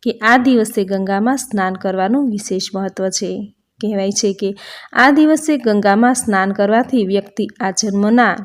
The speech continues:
તેમજ પાછલા જન્મના પાપોમાંથી મુક્તિ મેળવે છે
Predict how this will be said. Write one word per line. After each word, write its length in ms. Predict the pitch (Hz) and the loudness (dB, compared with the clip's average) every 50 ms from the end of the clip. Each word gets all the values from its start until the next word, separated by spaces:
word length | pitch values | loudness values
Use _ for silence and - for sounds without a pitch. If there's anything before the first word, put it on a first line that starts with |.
| - _ _ - | -14 _ _ -4
તેમજ 300 | 214 208 202 202 196 214 | -2 0 0 0 -2 -4
પાછલા 500 | 202 208 214 208 226 226 - 277 285 240 | -6 0 2 2 2 2 2 2 2 2
જન્મના 540 | 208 214 214 196 196 196 208 226 233 226 196 | 2 2 0 0 0 0 2 2 2 2 0
પાપોમાંથી 800 | 180 - 190 185 190 - 202 190 185 185 180 190 185 - 262 294 | 0 0 0 0 0 0 -2 -4 -2 -2 -4 -4 -4 -2 0 0
મુક્તિ 360 | 294 247 196 - - - 190 | 0 0 -2 -4 -6 -6 -4
મેળવે 340 | 190 185 190 185 185 190 190 | -4 -2 -4 -4 -4 -4 -4
છે 400 | 190 - - 185 185 - 220 - | -4 -4 -4 -6 -6 -8 -12 -16